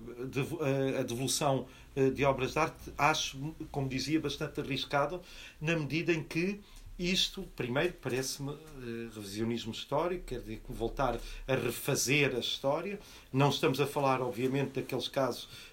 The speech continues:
eh, eh, criminosos, não é? Eh, de, de, que são roubos, e são roubos, quer dizer, isso não, não estou a referir-me, obviamente, a essas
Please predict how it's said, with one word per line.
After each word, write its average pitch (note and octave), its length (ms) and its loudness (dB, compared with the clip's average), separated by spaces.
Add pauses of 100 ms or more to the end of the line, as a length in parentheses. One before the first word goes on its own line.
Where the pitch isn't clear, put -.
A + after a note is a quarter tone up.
(100)
eh, A2+ 300 -2 (760)
eh, - 40 -12 (760)
criminosos, B2+ 800 2
não A#2+ 100 -2
é? D3+ 200 0 (340)
Eh, B2 480 2
de, B2 200 0
de, B2+ 200 0
que - 180 -8
são C3 140 4
roubos, B2 460 4
e A2+ 40 -4
são A2 200 -2
roubos, B2 500 0
quer F#2+ 140 -10
dizer, A2 280 -12
isso A2+ 220 -8
não, B2 140 -8 (260)
não B2+ 160 0
estou A#2+ 460 2 (200)
a C3+ 80 4
referir-me, C3 460 2
obviamente, A#2+ 560 2
a B2 60 2
essas A#2+ 360 -2